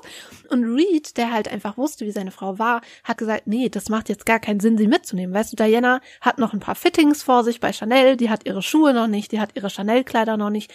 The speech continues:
Ich kann die jetzt nicht mit nach Amerika nehmen." Für andere Leute klingt das, glaub ich, absolut absurd. Für mich auch absolut absurd. Aber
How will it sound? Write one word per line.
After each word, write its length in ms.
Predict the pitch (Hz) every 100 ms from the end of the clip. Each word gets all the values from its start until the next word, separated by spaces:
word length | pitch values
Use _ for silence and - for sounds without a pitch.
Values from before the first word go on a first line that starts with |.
| -
Ich 160 | - -
kann 200 | 226 311 494
die 40 |
jetzt 160 | 240 -
nicht 120 | 208
mit 120 | 214
nach 260 | 277 - - -
Amerika 580 | 294 349 226 - - 330
nehmen." 280 | 262 226 - _ _ - -
Für 160 | 247 -
andere 220 | 381 349
Leute 260 | 262 247 220
klingt 240 | 247 285
das, 100 | 277
glaub 180 | 233 208
ich, 140 | - _ -
absolut 540 | 330 - 285 240 -
absurd. 420 | 185 180 202 285 -
Für 180 | -
mich 300 | 285 453 - -
auch 420 | 349 294 554 -
absolut 580 | - 294 - 285 277 -
absurd. 340 | 196 214 294 - - - _
Aber 340 | - 277 330